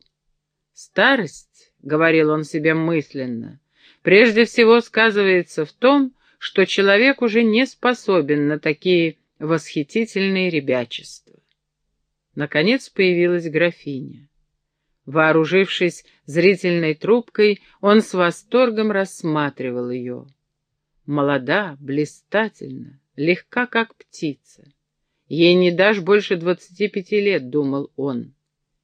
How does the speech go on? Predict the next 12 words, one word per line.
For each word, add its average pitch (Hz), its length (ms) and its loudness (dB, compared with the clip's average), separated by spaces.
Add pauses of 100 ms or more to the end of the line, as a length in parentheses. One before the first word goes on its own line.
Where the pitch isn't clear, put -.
(140)
И 156 120 0
красота — 160 800 -2 (280)
не 202 200 4
главное 170 540 0
ее 220 320 2
очарование. 143 920 -6 (680)
У 135 120 -8
кого 135 320 -2
еще 165 340 -4
встретишь 156 800 -6
такую 151 480 -8
душу? 135 520 -12